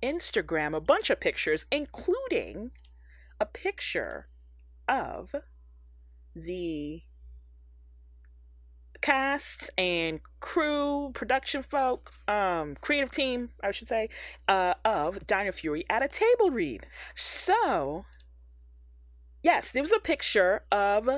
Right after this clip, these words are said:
the entire Dino Fury ca-, well, not entire, the ones that have been announced, <laughs> and, and you have the creative team, and then there were some other faces that people were like,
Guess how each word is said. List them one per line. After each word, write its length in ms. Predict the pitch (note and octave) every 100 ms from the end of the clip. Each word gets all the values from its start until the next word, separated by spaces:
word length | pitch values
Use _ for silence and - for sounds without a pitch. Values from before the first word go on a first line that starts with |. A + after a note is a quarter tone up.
| D4 - - - - -
the 260 | F3 F#3
entire 480 | D#3+ F3 F#3+ G3 B3
Dino 280 | A#3 F3+ F#3+
Fury 260 | - A#3 C#4+
ca-, 140 | -
well, 100 | D#4+ D#5 F#5 F5+ D#5+ D5 - - -
not 1300 | E5+ F#5 G5+ G#5 F5+ D#5+ D5 B4 A#4 G#4+ - - A#4+
entire, 680 | G#4+ A4+ G4+ E4 A3+ A3+ E4 - G#4 D#4+ -
the 100 | F#4+
ones 420 | F#4+ B4 A#4+ -
that 140 | E4
have 200 | C#4 B3+ F#3+
been 120 | D#3+
announced, 500 | B2 A#2+ - - - - - - -
<laughs> 440 | - - C#4 B3+
and, 440 | C4+ B3 A#3+ A#3+ B3 - - - -
and 500 | A3 A3 G#3+ G#3+ G3+
you 200 | G#3 G#3
have 260 | F#3+ F#3+ F3+
the 80 |
creative 340 | F3 C#4 D4 D4
team, 240 | - D4+ -
and 100 | D#4+
then 60 | A4
there 300 | C#5 D5+ D#5
were 80 | C5
some 120 | A4
other 160 | G#4+ A#4+
faces 1040 | E4+ D4+ - G3 F3 E3+ F#3 C4+ G4+ -
that 240 | A#3+ A#3+
people 760 | - C4+ - D3+ C3 C3+ A3+ C#4 - - - -
were 180 | G3 G#3
like, 280 | G#3+ G#3